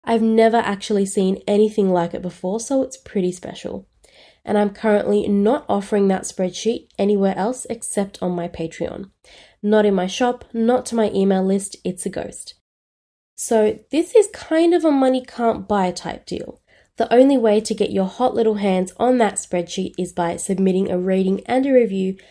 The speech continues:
taking a screenshot and sending it to me. That U R L again is papermoneyco dot com forward slash podcast review.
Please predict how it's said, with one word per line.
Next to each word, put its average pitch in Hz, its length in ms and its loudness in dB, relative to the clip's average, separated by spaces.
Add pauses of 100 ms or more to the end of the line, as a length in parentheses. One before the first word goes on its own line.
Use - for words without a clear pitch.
(220)
taking 254 340 2
a 226 60 2
screenshot 196 640 -2
and 196 260 -2
sending 180 400 0
it 170 140 -6
to 190 120 -10
me. - 260 -10 (580)
That 226 240 0
U 214 160 2
R 202 160 4
L 190 160 2
again 190 340 0
is 185 240 -4
papermoneyco 190 840 0
dot 180 220 -4
com 185 320 -4
forward 170 380 -2
slash 165 400 -8
podcast - 600 -10
review. 156 260 -10